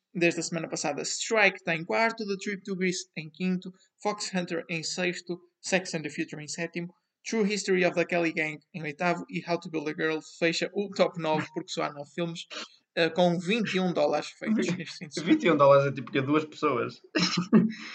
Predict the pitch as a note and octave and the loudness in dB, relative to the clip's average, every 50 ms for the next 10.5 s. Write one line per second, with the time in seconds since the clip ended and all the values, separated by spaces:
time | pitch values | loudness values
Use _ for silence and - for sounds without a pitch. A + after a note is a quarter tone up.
0 | - - - - - - _ _ _ _ _ _ _ _ C4+ D4 D#4+ - - E3 | -14 -14 -16 -18 -20 -20 _ _ _ _ _ _ _ _ -2 -2 -2 0 0 4
1 | E3 D#3+ D#3+ D#3+ D#3+ D#3+ D#3+ D#3 - - _ _ _ _ _ G#3 F#3 F#3 F#3 F3+ | 6 8 8 8 6 6 2 0 -2 -8 _ _ _ _ _ 0 2 2 2 0
2 | - - - E3 E3 F3+ F#3 F3+ - A3 G#3+ G3 - D#3+ D#3 D#3+ D#3 D#3+ D#3+ - | -4 -6 -4 10 12 12 12 12 10 4 2 2 2 4 6 8 8 8 6 6
3 | F#3 F#3 F3+ F3+ - - C#3 C#3 C#3 C3+ C3 C3 B2+ B2 C3+ C3 B2+ C3 C3 B2+ | 4 4 4 4 0 0 2 4 6 6 6 6 6 8 8 8 10 8 6 2
4 | - - - - - C#3 C3+ - C#3+ - - D3+ C3 C#3 C3 B2+ B2 B2 B2 A#2+ | 0 -2 -6 -2 -2 0 0 2 0 -2 -4 -2 2 2 4 4 4 2 2 0
5 | C3+ C3 B2+ B2+ B2+ A#2+ A#2+ A#2+ B2 A#2 A#2 A2+ A2+ A2+ A2 A2 - - - - | -2 -4 0 2 4 4 4 4 2 0 0 0 -2 -4 -4 -6 -10 -12 -10 -8
6 | - C#3 C3+ - - - B2 A#2+ C3+ C3 B2 - C3 B2 B2 B2 A#2+ B2 B2 A#2+ | -4 -2 -2 -2 -2 -6 -2 4 4 4 6 6 6 6 6 4 0 0 -2 0
7 | A#2 A2+ A2+ A2+ A2 A2+ A2+ A#2 A2+ A#2 C3+ - - D#3+ D#3 - _ _ _ _ | 0 0 -2 -2 -4 -2 -2 0 2 2 0 0 -2 -6 -8 -8 _ _ _ _
8 | _ _ _ _ _ - - - _ _ - G#3 F#3+ F3 D#3 D3 D#3 E3+ E3+ E3 | _ _ _ _ _ -16 -16 -16 _ _ -2 4 4 6 6 6 2 0 0 0
9 | - D#3+ D#3+ F#3 G#3 F3 D3+ D3 D3 - _ _ _ E3+ - E3+ - D#3+ D3+ - | 0 0 0 0 -2 -2 -4 -4 -6 -10 _ _ _ -10 -8 -8 -8 -10 -12 -12
10 | - - - - F#3 - A#2 A2+ A#2 | -10 -12 -12 -12 -14 -16 -18 -20 _